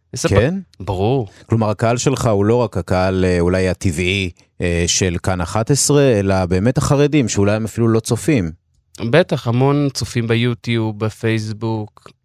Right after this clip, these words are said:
Speaker 1: תמיד כשאני מסתכל על כתבה, אחרי שאני צופה, כתבה על חרדים, אני מסתכל, אני אומר, "אני עקיבא וייס הצופה, צופה עכשיו בכתבה של אבישי בן חיים", או
Speaker 2: כן.
Speaker 1: מסתכל, כאילו, מה הייתי אומר על זה? והרבה פעמים אני משנה דברים.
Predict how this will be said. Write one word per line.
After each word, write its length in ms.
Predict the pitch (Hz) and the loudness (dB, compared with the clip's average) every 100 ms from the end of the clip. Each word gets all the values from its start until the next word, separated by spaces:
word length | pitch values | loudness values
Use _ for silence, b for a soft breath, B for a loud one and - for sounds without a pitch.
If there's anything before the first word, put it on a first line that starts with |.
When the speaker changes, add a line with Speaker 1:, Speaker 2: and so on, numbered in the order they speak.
| _ _ | _ _
Speaker 1:
תמיד 220 | - 151 175 | 0 2 4
כשאני 140 | 165 | 2
מסתכל 340 | 143 - - | 2 -2 2
על 100 | 139 | 2
כתבה, 320 | 127 - 120 117 | 2 0 2 2
אחרי 160 | 127 | 0
שאני 380 | 127 131 117 110 104 | 0 0 0 -2 -6
צופה, 340 | 110 - 139 | -12 -2 -2
כתבה 280 | 127 117 117 | -2 0 0
על 60 | |
חרדים, 380 | 120 110 120 143 | 0 -2 -2 0
אני 80 | 131 | -2
מסתכל, 300 | - 120 - | -4 -6 -6
אני 80 | 117 | -6
אומר, 140 | 127 | -4
"אני 100 | 120 | -4
עקיבא 280 | 123 - 117 113 | -4 -4 -6 -2
וייס 180 | 120 | -2
הצופה, 340 | 120 - - 160 170 B B B | -4 -12 -8 -6 -6 B B B
צופה 260 | 127 113 | -12 -4
עכשיו 220 | 131 - | -4 -4
בכתבה 440 | 107 - 101 104 110 | -8 -6 -6 -2 -2
של 420 | - 113 101 95 - | -2 -6 -6 -14 -14
אבישי 320 | 76 87 - 92 | -12 -8 -6 -6
בן 180 | 92 | -6
חיים", 400 | 87 95 95 101 80 | -8 -6 -4 -4 -8
או 220 | 71 71 _ b b b b | -14 -18 _ b b b b
Speaker 2:
כן. 140 | - 80 | -6 -2
Speaker 1:
מסתכל, 280 | 73 135 131 | 0 0 -2
כאילו, 340 | - 147 143 135 _ | -6 -8 -6 -10 _
מה 120 | 117 139 | -2 -2
הייתי 180 | 139 | 0
אומר 220 | 127 113 104 | 0 0 0
על 80 | 90 | -2
זה? 180 | 82 90 _ _ _ _ _ _ _ | -8 -16 _ _ _ _ _ _ _
והרבה 200 | 101 113 | 0 2
פעמים 260 | - 160 117 | 2 2 2
אני 100 | 107 | 0
משנה 300 | 110 131 165 | 0 0 0
דברים. 300 | 208 196 | -2 -6